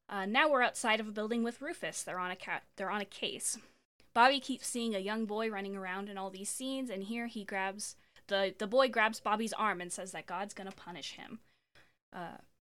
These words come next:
Bobby heads inside, and then the Reaper appears. Bobby refuses to go with him, and when he heads through another door, he's in the living room of his house.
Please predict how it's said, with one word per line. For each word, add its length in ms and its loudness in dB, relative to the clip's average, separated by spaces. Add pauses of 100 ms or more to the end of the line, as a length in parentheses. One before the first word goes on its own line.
Bobby 280 6
heads 240 2
inside, 540 4
and 180 4
then 140 4
the 80 4
Reaper 280 2
appears. 760 0 (500)
Bobby 260 6
refuses 380 0
to 80 -2
go 180 4
with 240 2
him, 340 2 (320)
and 260 0
when 140 0
he 140 -8
heads 240 -2
through 180 -4
another 260 0
door, 260 0
he's 200 -6
in 80 -2
the 80 -2
living 340 0
room 320 -8 (320)
of 140 -4
his 140 -6
house. 420 -4